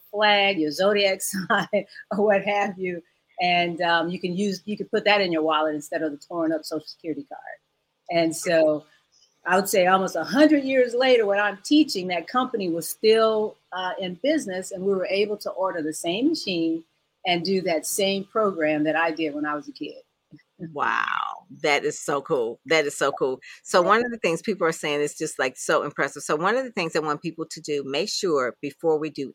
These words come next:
Speaker 2: anything that you go to ebony magazine publishing dot com, because there's a lot of things that in the past we'll get into in this interview, but also I wanted to tell about what new book you have coming out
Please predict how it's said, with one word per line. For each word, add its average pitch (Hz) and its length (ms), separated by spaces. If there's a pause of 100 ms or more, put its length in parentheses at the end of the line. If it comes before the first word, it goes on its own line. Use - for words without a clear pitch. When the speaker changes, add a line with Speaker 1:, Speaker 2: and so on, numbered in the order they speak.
Speaker 2:
anything 123 720
that 131 200
you 156 100
go 139 360 (160)
to 135 320 (480)
ebony 170 320
magazine 143 580
publishing 139 380
dot - 180 (100)
com, - 380
because 139 320
there's 139 320 (400)
a 135 80
lot 127 220
of 156 80
things 170 160
that 156 180
in 156 120
the 147 40
past 147 320
we'll 165 80
get 151 180
into 151 300
in 143 80
this 135 220
interview, 190 340
but 147 220
also 170 480
I - 100
wanted 139 300
to 135 120
tell 147 180
about 135 300
what 147 160 (160)
new 165 280
book 175 240
you 147 120
have 127 220
coming 139 320
out 113 300